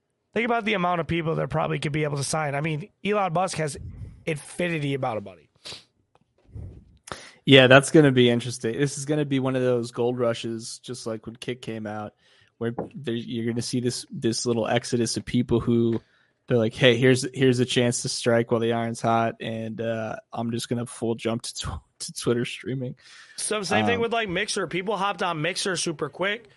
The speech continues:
Speaker 1: They got the bag. It didn't work out. It went to Facebook Gaming.
Speaker 2: Yeah. Yeah, it's, I, I like it, man. I like competition. I,
Speaker 1: I love
Speaker 2: Twitch,
Speaker 1: it.
Speaker 2: Twitch is in such a weird place, and it's just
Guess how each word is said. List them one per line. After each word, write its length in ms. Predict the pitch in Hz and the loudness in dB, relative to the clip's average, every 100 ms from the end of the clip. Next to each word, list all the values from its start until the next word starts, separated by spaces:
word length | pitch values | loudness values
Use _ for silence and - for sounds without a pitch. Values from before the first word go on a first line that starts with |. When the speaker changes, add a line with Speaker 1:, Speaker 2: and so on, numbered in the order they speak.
| _ _ | _ _
Speaker 1:
They 80 | - | -6
got 200 | 156 160 | -4 -4
the 80 | 151 | -4
bag. 500 | 135 139 180 196 202 | -2 -2 0 -2 -4
It 100 | 151 | -6
didn't 240 | 139 160 156 | -4 -2 -2
work 280 | 156 160 | -2 -2
out. 280 | 147 170 190 - - | -2 -2 -4 -8 -14
It 80 | - | -10
went 140 | 147 156 | -8 -6
to 60 | |
Facebook 380 | 151 170 156 165 | -4 -4 -4 -4
Gaming. 400 | 151 196 180 143 - _ _ _ _ _ - | -2 -2 -4 -6 -12 _ _ _ _ _ 0
Speaker 2:
Yeah. 180 | 110 92 - _ _ _ _ _ _ _ - _ | 2 2 -4 _ _ _ _ _ _ _ -20 _
Yeah, 240 | 120 113 | 2 4
it's, 340 | 123 - - - _ _ | 2 0 -4 -8 _ _
I, 180 | - 165 - - | 6 6 6 8
I 80 | 180 | 10
like 200 | 202 143 | 12 8
it, 120 | - | 0
man. 180 | 127 131 | 0 4
I 40 | |
like 180 | 131 135 | 4 6
competition. 840 | 139 131 127 139 135 135 135 131 | 6 6 8 8 8 6 2 0
I, 560 | - 110 113 113 110 - - - - - | -2 -2 0 2 0 -4 -12 -20 -20 -8
Speaker 1:
I 120 | - | -6
love 120 | 165 127 | 0 6
Speaker 2:
Twitch, 380 | 135 127 - | 8 8 2
Speaker 1:
it. 80 | - | 0
Speaker 2:
Twitch 240 | - 151 139 | 6 6 6
is 120 | 127 | 2
in 80 | 123 | 0
such 320 | - 135 - | 2 4 4
a 60 | |
weird 360 | 117 117 123 127 | 2 4 4 6
place, 540 | - 123 123 127 - - _ _ _ _ _ | 6 6 6 4 -6 -14 _ _ _ _ _
and 440 | 104 110 110 107 107 | -8 -4 -4 -6 -8
it's 320 | - 117 - | -6 -6 -6
just 220 | 135 - | -8 -10